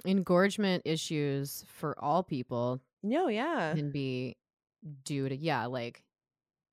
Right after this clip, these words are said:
Speaker 1: put-,
Speaker 2: Distracted, you know,
Speaker 1: distracted,
Speaker 2: you're
Speaker 1: yeah.
Speaker 2: like, "Oh, why am I not coming?" instead of focusing on what's exactly happening to you in that moment. Like, for women, I know it's, like, really hard for a lot of women to orgasm. And I've noticed that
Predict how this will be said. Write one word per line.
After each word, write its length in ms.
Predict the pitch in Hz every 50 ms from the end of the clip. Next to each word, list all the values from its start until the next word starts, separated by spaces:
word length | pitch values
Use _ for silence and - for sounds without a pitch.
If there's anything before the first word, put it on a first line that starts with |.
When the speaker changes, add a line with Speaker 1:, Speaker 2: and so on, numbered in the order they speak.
| _ -
Speaker 1:
put-, 180 | - 196 160 -
Speaker 2:
Distracted, 920 | - - 180 180 175 - - - 190 170 160 160 156 156 151 151 151 156
you 80 | 160 147
know, 280 | 139 139 139 139 143
Speaker 1:
distracted, 60 | 170 -
Speaker 2:
you're 140 | - 190
Speaker 1:
yeah. 20 | 202
Speaker 2:
like, 140 | 190 190 - -
"Oh, 120 | 208 196
why 240 | 185 175 185 180 180
am 140 | 180 175 170
I 100 | 156 156
not 340 | 156 165 185 214 214 - -
coming?" 460 | - 208 175 175 165 160 151 139 135
instead 280 | 139 151 - - 170 160
of 80 | 156
focusing 460 | - - 151 156 - - - 165 160 156
on 100 | 151 147
what's 180 | 147 147 - 156
exactly 380 | 147 - 147 135 - - - -
happening 420 | 156 165 151 - 151 147 143 147
to 140 | - - 156
you 40 | 156
in 100 | 151 151
that 140 | 143 - -
moment. 380 | 156 160 160 165 170 160 135 -
Like, 160 | 107 139 -
for 180 | - - 160 143
women, 340 | - 151 151 156 156 143 139
I 80 | 131
know 140 | 131 139 135
it's, 100 | 143 -
like, 120 | 151 139 -
really 320 | 156 147 160 156 139 143 151
hard 300 | 160 143 139 139 135 -
for 400 | - - 160 147 139 131 123 - -
a 80 | -
lot 220 | - - 160 143 147
of 100 | 143 -
women 220 | 139 131 120 135
to 40 | - 82
orgasm. 680 | 120 151 165 190 175 139 131 113 - - 101 98 92
And 120 | 98 127 143
I've 160 | 143 - -
noticed 380 | 147 147 139 135 139 - -
that 220 | - 147 139 131